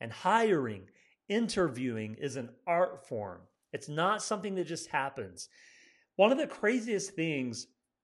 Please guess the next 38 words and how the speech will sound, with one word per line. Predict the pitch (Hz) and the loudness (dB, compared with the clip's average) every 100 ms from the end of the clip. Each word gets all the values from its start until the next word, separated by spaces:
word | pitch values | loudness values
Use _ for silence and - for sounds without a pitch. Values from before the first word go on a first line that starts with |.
| _ _ _ - | _ _ _ -4
and | 160 | 2
before | 160 196 208 | 2 6 6
I | 202 185 | 8 8
had | 170 147 | 6 2
left, | 120 127 143 139 - - - | 0 4 6 4 0 -12 -8
um, | 135 123 120 117 113 113 - | -4 -2 -2 -4 -8 -12 -4
kind | 151 151 | -2 2
of | |
the | 135 | 2
larger | 123 131 147 139 127 | 4 6 4 2 -6
companies | - 147 135 127 | -4 -6 -4 -6
that | 110 | -4
I | 113 113 | 0 0
ever | 113 107 | 0 0
worked | 117 143 - | 0 -2 -6
for, | - - - _ _ _ _ _ | -4 -2 -2 _ _ _ _ _
the | - 143 | 0 0
hiring | - 202 233 240 214 185 | 2 4 4 4 0 -2
and | 160 151 | -4 -4
interviewing | 180 202 147 165 147 | -2 -2 -2 -4 -6
process | - 165 156 - 170 | -2 -2 0 -2 -2
had | 135 | -4
not | 120 143 147 143 | -2 -2 -2 0
gone | 139 135 | 0 0
electronic | 117 113 - 175 180 139 - | -2 -2 -4 -6 -4 -6 -8
yet. | 104 95 _ _ _ _ _ _ | -10 -12 _ _ _ _ _ _
Um, | 135 147 | 2 2
in | 156 | 2
fact, | 170 165 160 | 4 2 4
one | 196 | 2
of | 208 | 2
the | |
companies | 180 160 147 143 | -2 -2 -4 -2
I | 135 | 0
worked | 127 135 135 | 2 0 0
with, | 139 151 | 0 0
we | 123 147 196 | 0 -4 -2
made | 190 175 170 160 | 0 0 0 -4